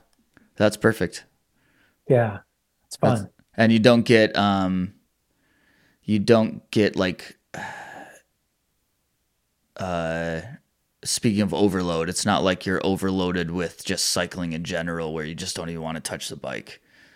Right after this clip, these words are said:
Speaker 1: or you don't even wanna,
Speaker 2: Uh,
Speaker 1: it, is it
Speaker 2: after
Speaker 1: sti-
Speaker 2: Sea Otter, maybe.
Speaker 1: <laughs> Yeah,
Speaker 2: By
Speaker 1: yeah.
Speaker 2: Sunday, I saw vendors tearing down at, like, eleven A M.
Speaker 1: Yeah, yeah,
Speaker 2: <laughs>
Speaker 1: yeah, we did too. It's like, "What the heck?" <laughs>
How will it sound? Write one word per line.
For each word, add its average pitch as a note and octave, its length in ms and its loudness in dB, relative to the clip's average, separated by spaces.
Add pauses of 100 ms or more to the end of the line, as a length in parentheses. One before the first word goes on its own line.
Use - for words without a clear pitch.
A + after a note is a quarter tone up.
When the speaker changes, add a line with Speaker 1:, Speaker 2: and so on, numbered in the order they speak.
(120)
Speaker 1:
or F#2+ 80 2
you F2+ 100 0
don't E2+ 180 0
even D#2+ 160 -4
wanna, D2+ 360 -4 (400)
Speaker 2:
Uh, F3 460 6
Speaker 1:
it, - 60 8
is F#3+ 120 12
it - 20 8
Speaker 2:
after G#3 160 12
Speaker 1:
sti- E3 120 8
Speaker 2:
Sea F#3+ 200 12
Otter, D3+ 300 12
maybe. C3 680 8
Speaker 1:
<laughs> - 80 2 (560)
Yeah, D3 320 8
Speaker 2:
By G3 120 12
Speaker 1:
yeah. F3+ 40 12
Speaker 2:
Sunday, E3+ 880 12
I E3 160 12
saw F3 280 12
vendors D#3 440 10
tearing D#3 400 8
down C#3+ 280 10
at, C3+ 100 2
like, B2 340 6 (280)
eleven C3+ 360 12
A B2+ 200 6
M. A2+ 240 2
Speaker 1:
Yeah, C#3 440 10
yeah, C3+ 580 10
Speaker 2:
<laughs> - 60 -6
Speaker 1:
yeah, B2+ 220 10
we A#2 140 4
did A2+ 140 4
too. G#2+ 320 6
It's G2 140 -2
like, F2 180 -8
"What C#3 160 -6
the - 80 -8
heck?" B2 420 -4 (480)
<laughs> - 380 0